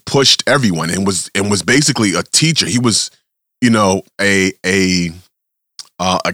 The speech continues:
an accomplished thespian, you know what I'm saying? Like,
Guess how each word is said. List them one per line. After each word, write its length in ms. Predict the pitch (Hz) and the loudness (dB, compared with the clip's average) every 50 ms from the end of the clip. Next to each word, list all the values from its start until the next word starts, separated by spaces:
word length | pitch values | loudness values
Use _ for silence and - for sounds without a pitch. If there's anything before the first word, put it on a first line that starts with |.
| - - | -4 -4
an 120 | 104 95 | -4 -2
accomplished 920 | 95 85 - - - 135 127 127 - 120 113 110 98 - - - - - - _ _ _ _ _ _ _ _ - | -2 -4 -4 -2 -2 0 0 -2 -2 0 -2 0 2 2 0 0 -4 -8 -20 _ _ _ _ _ _ _ _ -2
thespian, 720 | 147 131 - - - - 101 90 73 65 65 - - - _ - | 0 2 2 2 0 0 -2 -4 -4 -4 -8 -12 -16 -16 _ 0
you 100 | 120 123 135 | 2 2 4
know 80 | 135 | 4
what 40 | 143 | 4
I'm 40 | 147 | 4
saying? 320 | - - 151 131 135 131 | 4 4 4 4 4 4
Like, 180 | 120 110 104 | 4 4 2